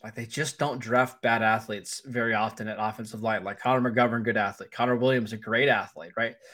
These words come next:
Tyron Smith, historically good athlete. Zach Martin, a good athlete. Like, that's what they want at this position. So if you see guys that are really lumbering out there, whether that's in the forty-yard, uh, dash or just the positional drills,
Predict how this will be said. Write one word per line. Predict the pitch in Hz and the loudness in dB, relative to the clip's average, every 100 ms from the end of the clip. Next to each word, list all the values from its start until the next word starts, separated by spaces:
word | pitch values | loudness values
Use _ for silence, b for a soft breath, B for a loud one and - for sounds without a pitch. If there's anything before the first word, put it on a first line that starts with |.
| b b | b b
Tyron | 135 139 135 127 | 8 10 10 6
Smith, | - 139 127 - _ _ _ _ _ | 4 6 4 2 _ _ _ _ _
historically | 147 147 135 156 196 214 151 | 0 0 2 8 10 8 4
good | 117 120 | 2 2
athlete. | 104 101 - 104 113 | 0 -4 -10 -14 -4
Zach | 135 127 | 0 2
Martin, | 147 165 160 | 4 4 4
a | 139 | 2
good | 127 | 2
athlete. | 117 110 110 | 2 -2 -6
Like, | 117 117 b b _ 127 | -6 -6 b b _ 4
that's | 147 165 - | 8 8 6
what | 160 | -4
they | 143 139 | 2 2
want | 120 123 117 | 2 -2 -2
at | 107 | -6
this | 110 | -10
position. | - 113 113 - | -10 -10 -10 -12
So | - 127 | -8 -4
if | 123 | -2
you | 123 165 | -2 -2
see | - 185 | 0 6
guys | 147 143 147 117 | 10 10 8 4
that | 131 | 4
are | 123 117 110 - b b b b _ _ _ - | 4 4 0 -4 b b b b _ _ _ -12
really | 120 131 156 165 147 | -2 2 4 4 2
lumbering | 123 131 139 139 139 131 | 4 4 4 2 2 2
out | 127 | 0
there, | 127 131 127 | 2 2 2
whether | 117 110 | 0 -4
that's | 110 110 | -6 -6
in | 107 | -12
the | 98 | -18
forty-yard, | - 127 127 127 120 113 - _ - 147 | -4 0 2 2 2 -2 -8 _ -12 -8
uh, | 147 147 139 | -8 -8 -4
dash | 131 127 120 123 - - | 2 4 2 -2 -10 -10
or | 120 110 107 | -6 -4 -4
just | 123 - | -8 -12
the | 107 - | -14 -14
positional | 113 117 151 139 127 | -8 -6 -4 -4 -4
drills, | 110 123 113 110 | -2 -2 -2 -8